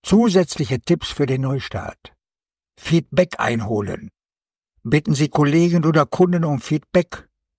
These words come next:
um blinde Flecken zu erkennen. Weiterbildung. Überlegen Sie, ob bestimmte Verkaufstechniken oder Tools Ihnen helfen werden, effizienter zu arbeiten.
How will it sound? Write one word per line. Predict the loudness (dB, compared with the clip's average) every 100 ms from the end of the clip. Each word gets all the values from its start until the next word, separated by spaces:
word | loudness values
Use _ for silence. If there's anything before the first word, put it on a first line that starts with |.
| _ _ _ _
um | -2 0
blinde | 0 0 0 -2
Flecken | -4 -4 -4 -2 -4
zu | -4 -6
erkennen. | -8 -8 -8 -8 -12 _ _ _ _ _ _ _ _ _ _ _ _ _ _ _
Weiterbildung. | 0 2 4 2 0 0 -2 -4 -10 -16 _ _ _ _ _ _
Überlegen | 0 4 4 4 2 2 0
Sie, | 0 -2 -2 -8 _ _
ob | -2 0
bestimmte | 0 0 0 0
Verkaufstechniken | 0 -2 0 2 2 0 -4 -4 -2 -2 -2 0 0
oder | 0 0 -2
Tools | -2 0 2 2 -2
Ihnen | -4 0 0
helfen | 2 0 0 -2 0
werden, | 2 0 -2 -8 _ _ _ -2
effizienter | -2 0 -2 0 0 0 0 -2
zu | -2 -6 -6
arbeiten. | -4 -2 -2 -4 -6 -8 -10